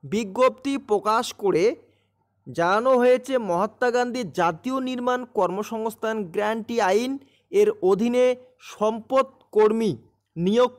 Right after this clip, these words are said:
করা হবে। ভালো করে মনোযোগ সহকারে শুনে নাও, সম্পদ কর্মী নিয়োগ করা হবে। রাজ্যের সংশ্লিষ্ট এলাকার বাসিন্দা হলেই এখানে কিন্তু আবেদন করতে পারবেন।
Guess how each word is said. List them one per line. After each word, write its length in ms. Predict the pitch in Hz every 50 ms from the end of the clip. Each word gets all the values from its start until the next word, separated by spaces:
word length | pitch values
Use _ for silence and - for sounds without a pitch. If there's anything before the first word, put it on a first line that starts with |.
| _ -
করা 200 | 180 170 160 151 151 147
হবে। 200 | 185 202 - - - _ _ _ _ _ _ _ _ _ _ _ _
ভালো 200 | 123 139 175 214 208 208
করে 140 | 226 233 240 226 208
মনোযোগ 300 | 190 196 208 214 208 226 220 -
সহকারে 360 | - 240 233 226 226 240 226 220 -
শুনে 180 | - 185 165 170 175
নাও, 140 | 190 220 240 226 - - -
সম্পদ 420 | 185 180 190 185 185 - 247 254 247 - - -
কর্মী 260 | 240 240 233 240 247 240 220
নিয়োগ 220 | 208 190 196 190 196 _ -
করা 180 | 156 139 127 123 170
হবে। 200 | 98 90 - - - _ _ _ _ _ _ -
রাজ্যের 600 | 127 127 135 147 156 185 185 175 185 247 254 254 247 - - -
সংশ্লিষ্ট 580 | 208 185 202 202 - - 240 240 247 233 - - 220 214 190
এলাকার 320 | 180 185 180 - 190 180 170 143 147
বাসিন্দা 380 | 147 - - 190 185 175 170 160 139
হলেই 320 | 147 147 170 202 226 254 269 - - _ _ _ _ _
এখানে 300 | - 190 196 247 240 247 240 214
কিন্তু 220 | 247 240 214 254 254 - - _ _ - - 139
আবেদন 320 | 165 180 214 208 240 247 247 233 - -
করতে 240 | 214 214 - - 214
পারবেন। 400 | - 170 143 135 120 117 104